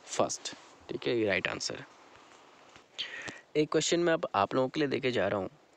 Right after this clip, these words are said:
ठीक है, उम्मीद करता हूँ कि आप इसको सही उत्तर देंगे। Which one of the following statements about seed tube elements in plants is not correct?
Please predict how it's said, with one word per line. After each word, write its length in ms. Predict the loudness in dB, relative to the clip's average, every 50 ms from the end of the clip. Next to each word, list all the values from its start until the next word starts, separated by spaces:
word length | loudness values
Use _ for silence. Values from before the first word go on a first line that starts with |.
| _ -10
ठीक 180 | -8 -6 -2 0
है, 180 | 0 0 0 -2
उम्मीद 320 | -4 -6 -6 -6 -6 -2
करता 280 | -2 -2 -2 0 0 0
हूँ 120 | 0 0
कि 140 | 0 0 2
आप 220 | 2 2 0 -2
इसको 520 | -6 -8 -6 -2 -2 0 0 -2 -4 -8 -10 -10
सही 220 | -4 -2 0 0
उत्तर 200 | 0 0 -2 -2
देंगे। 400 | 0 0 -2 -2 -2 -2 -4 -6 -8 -12 _ _ _ _ _ _ -20 -20 -20 -20 -18 -18 -20 -20 -20 -20 -20 -14 -2 2
Which 240 | 2 2 4 4 2
one 100 | 4 4 4 4
of 100 | 4 2
the 60 | 2 4 4
following 480 | 4 4 4 2 2 0 -2 -6 -6 -2
statements 600 | 0 0 0 0 0 0 0 0 0 -4 -6 -6
about 340 | -6 0 2 2 2 2 0
seed 300 | -2 -6 -4 -2 -2 -2 -2 -2 0
tube 180 | 0 0 2 0
elements 580 | 0 0 0 0 0 0 0 -2 -2 -6 -6 -6
in 100 | -6 -4 -2
plants 420 | 0 0 0 0 -2 -4 -6 -6
is 140 | -6 -8 -8 -10 -8 -4
not 300 | 0 2 4 4 2 2
correct? 520 | -2 -2 -2 -2 -2 -2 -6 -8 -14 -16